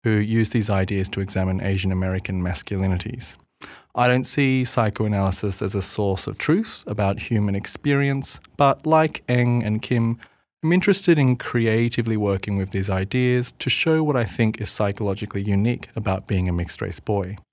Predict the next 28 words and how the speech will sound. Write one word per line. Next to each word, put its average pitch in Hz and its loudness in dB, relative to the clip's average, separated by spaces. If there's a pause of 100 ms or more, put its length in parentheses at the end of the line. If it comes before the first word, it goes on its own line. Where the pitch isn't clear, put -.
(720)
So, 98 0
as 104 2
you 110 6
might 101 4
imagine, 98 4
the 110 -2
psychoanalytic 113 2
material 120 2
has 110 -2
quite 123 2
a 117 2
focus 110 -4
on 98 -2
the 95 -4
Oedipus 107 0
complex, 85 -4 (420)
which, 113 -4
to 120 -2
state 143 2
very 131 4
simply, 104 0 (460)
has 123 0
to 131 4
do 117 6
with 104 4 (300)
<laughs> - -20
the 120 4
boy's 117 4